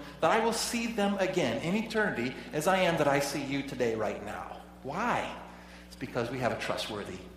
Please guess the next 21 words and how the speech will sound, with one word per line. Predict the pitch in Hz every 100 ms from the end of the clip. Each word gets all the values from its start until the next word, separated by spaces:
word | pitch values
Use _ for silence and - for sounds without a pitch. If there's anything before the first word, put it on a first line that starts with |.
| -
God. | 92 - - - - - - - - - - - - - - -
We | 120
have | 131
a | 117
God | 117 117
who | 117 117
is | 107 - - -
all-powerful, | 120 - 180 185 - 170 - - -
all-trustworthy. | - - - 110 107 113 95 - - - - - - - - - - - - - - - - -
You | 165
know, | -
there's | 151 160 147
a, | 135
an | 135 147
illustration | 170 - 151 143 147
of | 120
faith | 143 143 135
in |
Psalm | - 135 127 127
one | 127
nineteen. | 123 123 - 123